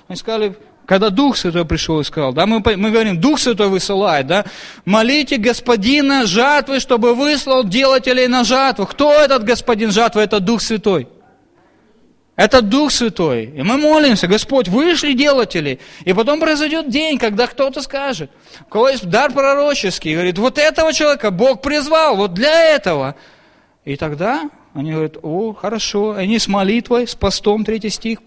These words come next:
э, м-, э, совершили, значит, пост, молитву, возложили на них руки. И тогда отпустили их, тогда выслали их.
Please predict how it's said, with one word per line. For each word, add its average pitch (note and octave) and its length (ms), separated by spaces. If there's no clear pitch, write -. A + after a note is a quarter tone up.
э, E3 80
м-, E3 360
э, F#3 340
совершили, A#3 720
значит, E3 460
пост, C4+ 300
молитву, G#3+ 420
возложили G3+ 540
на A3+ 160
них B3+ 380
руки. A#3 840
И F3 140
тогда D3+ 340
отпустили C3+ 600
их, B2+ 180
тогда C3+ 320
выслали C#3 480
их. - 60